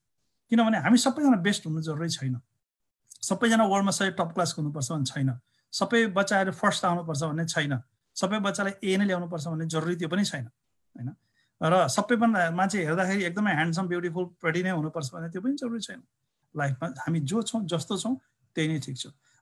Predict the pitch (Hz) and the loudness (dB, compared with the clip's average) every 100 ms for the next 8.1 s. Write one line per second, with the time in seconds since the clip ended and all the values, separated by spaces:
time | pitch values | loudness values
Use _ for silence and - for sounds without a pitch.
0 | 196 165 196 165 208 247 226 240 233 220 | 2 4 4 4 6 8 8 8 6 4
1 | 185 208 208 - 214 220 - 190 180 180 | 4 2 -2 -2 -2 -2 -4 0 2 2
2 | 170 147 180 - - 165 165 - 156 170 | 0 0 -2 -8 -2 0 2 0 2 0
3 | - - 202 233 220 196 175 180 170 160 | -4 0 6 6 6 4 2 2 2 2
4 | 160 165 185 170 151 220 220 190 180 156 | 0 -4 -4 -2 4 6 6 4 -2 -2
5 | 147 151 165 _ _ _ 135 120 175 233 | -4 -4 -8 _ _ _ -2 4 6 6
6 | 202 180 156 156 151 127 135 147 143 147 | 6 4 4 0 -2 -2 -2 -2 -6 -6
7 | 143 127 123 131 131 135 131 135 123 123 | -2 0 2 2 0 -2 -6 -4 -6 -6